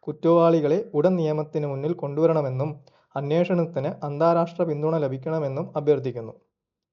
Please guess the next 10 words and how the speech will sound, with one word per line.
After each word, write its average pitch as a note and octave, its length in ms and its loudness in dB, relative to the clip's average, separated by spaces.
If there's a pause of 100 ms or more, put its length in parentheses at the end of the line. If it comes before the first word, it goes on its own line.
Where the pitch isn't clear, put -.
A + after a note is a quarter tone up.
(140)
ഈ F3 100 -2 (160)
ആക്രമണത്തിൽ D#3 640 -2 (160)
ഇരുപത്താറ് E3 540 0
പേർ D3 240 2
കൊല്ലപ്പെട്ടു. D#3+ 560 0 (200)
ഇന്ത്യക്കാരായ D3 840 -2
ഇരുപത്തഞ്ച് D3 480 -4 (380)
പേരും C3+ 240 -2 (720)
നേപ്പാളിൽ D#3 600 0
നിന്നുള്ള D3 380 -4